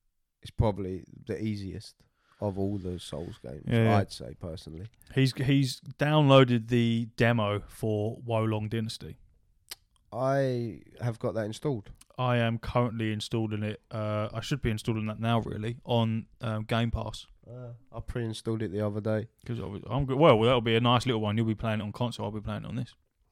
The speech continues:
Speaker 1: I probably won't be playing it.
Speaker 2: I played the demo of it when it first come out, and I quite liked it.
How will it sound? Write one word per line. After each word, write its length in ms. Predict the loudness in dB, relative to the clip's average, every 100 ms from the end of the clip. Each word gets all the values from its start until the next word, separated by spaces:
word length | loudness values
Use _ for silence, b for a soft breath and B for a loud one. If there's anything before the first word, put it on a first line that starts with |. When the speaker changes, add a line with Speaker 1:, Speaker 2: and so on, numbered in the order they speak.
| _ _ _
Speaker 1:
I 80 | -18
probably 300 | -12 -12 -12
won't 160 | -14 -12
be 60 |
playing 280 | -12 -12 -14
it. 120 | -18 -20 B B B B B B B
Speaker 2:
I 200 | 0 2
played 360 | 4 6 4 2
the 80 | 2
demo 360 | 2 2 0
of 100 | -2
it 140 | -6 -14 -12
when 180 | -8
it 100 | -8
first 300 | -4 -4 -4
come 140 | -6 -8
out, 220 | -8 -10 _ _ _ _ _ _
and 500 | -8 -4 -2 -2 -4 -4
I 140 | -4
quite 240 | -2 -4 -4
liked 280 | -4 -6 -10
it. 140 | -14